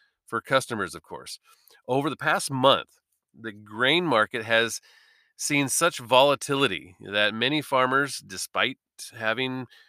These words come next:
products suddenly in short supply, are struggling to find buyers due to near unprecedented spikes in the futures market of the commodity.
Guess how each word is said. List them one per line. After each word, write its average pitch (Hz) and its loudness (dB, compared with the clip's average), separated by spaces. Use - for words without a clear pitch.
products 123 0
suddenly 147 0
in 139 -2
short 139 -4
supply, 143 2
are 131 4
struggling 170 -2
to 135 -6
find 127 -2
buyers 113 0
due 117 -6
to 117 -4
near 131 2
unprecedented 151 2
spikes - 2
in 117 -4
the 110 0
futures 143 -4
market 95 -4
of 110 0
the 107 -8
commodity. 110 0